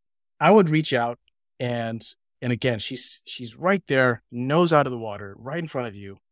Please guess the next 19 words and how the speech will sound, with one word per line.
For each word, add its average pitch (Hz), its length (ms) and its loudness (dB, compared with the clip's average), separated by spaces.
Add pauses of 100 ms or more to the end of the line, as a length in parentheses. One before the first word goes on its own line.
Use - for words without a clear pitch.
(460)
And 127 200 2 (120)
you 131 100 -16
just - 260 -6
put - 160 -8
your 147 120 -2
hand 123 500 0 (180)
on 113 120 -8
her 110 80 -8
nose 107 460 -10 (1160)
and 117 320 0 (800)
you 127 80 -12
see 175 240 -2
her 151 220 2
eyes 127 320 2
roll 113 160 -6
back 101 360 -12 (200)
and 113 260 -6
she 120 320 -8
starts 135 440 -4